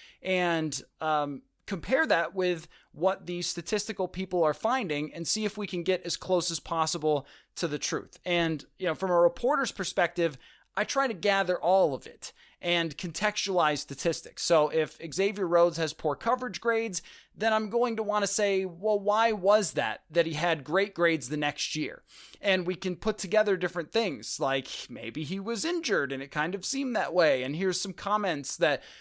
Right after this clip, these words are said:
you may have pointed to that. And here's how the statistics might be small sample size, or it might be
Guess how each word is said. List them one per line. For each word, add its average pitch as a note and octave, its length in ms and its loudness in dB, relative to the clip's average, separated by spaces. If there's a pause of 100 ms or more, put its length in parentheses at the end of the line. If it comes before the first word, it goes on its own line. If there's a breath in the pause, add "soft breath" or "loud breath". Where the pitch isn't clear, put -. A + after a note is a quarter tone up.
(120)
you - 100 -8
may D#3+ 120 2
have E3+ 160 0
pointed A3+ 360 2
to E3+ 120 -2
that. B2+ 480 0
And D3+ 160 -8
here's F3+ 300 0
how E3+ 340 4 (280 soft breath)
the E3+ 100 0
statistics - 580 -4
might G3+ 200 2
be G3 100 -6
small G3+ 260 0
sample B3 400 -2
size, C3 460 0
or D3 160 -2
it C3+ 80 -10
might E3+ 280 0
be G3 300 -4